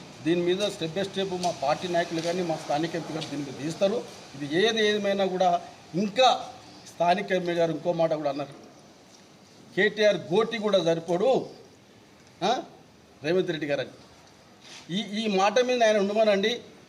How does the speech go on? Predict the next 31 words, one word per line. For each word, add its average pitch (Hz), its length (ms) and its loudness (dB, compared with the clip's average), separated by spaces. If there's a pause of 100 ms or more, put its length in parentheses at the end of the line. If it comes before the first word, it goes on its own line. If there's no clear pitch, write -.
(220)
రేపు 185 320 2
పోయి 226 140 4
జరిగే 208 520 4
విషయంలో 226 280 0
పబ్లిక్ 233 680 0 (360)
ఎవరు 208 300 4
ఏ 247 160 6
గోటి 233 280 0
కింద 220 240 -4
ఉన్నారు, 220 220 2
ఎవరు 202 260 2
ఏ 214 140 4
కాలు 196 240 4
కింద 208 220 -2
ఉన్నారో 196 260 2
ప్రజలు 190 360 0
నిర్ణయిస్తారు. 175 440 0 (880)
ప్రజలు 208 280 4
ఇవాళ 240 180 4
కోపతాపాలమే 226 800 2
ఉన్నారు. 208 220 2 (380)
మీరు 180 140 2
చేసే 220 260 4 (180)
చీటింగ్కు, 226 360 -4
మీరు 214 200 0
చేసిన 208 260 2
పనులకు 220 600 2 (200)
ఇలా 180 160 4
ప్రజలు 208 460 0
ఓటు 196 300 2
ద్వారా 196 440 4